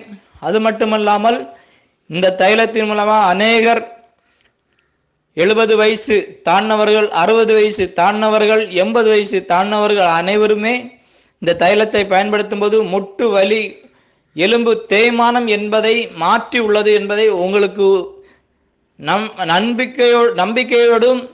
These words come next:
தைரியத்தோடும் உங்களுக்கு தெரியப்படுத்துகிறேன். இந்த தைலத்தை பயன்படுத்துங்கள்.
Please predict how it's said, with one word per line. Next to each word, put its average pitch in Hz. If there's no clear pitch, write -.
தைரியத்தோடும் 240
உங்களுக்கு 214
தெரியப்படுத்துகிறேன். 208
இந்த 139
தைலத்தை 208
பயன்படுத்துங்கள். 214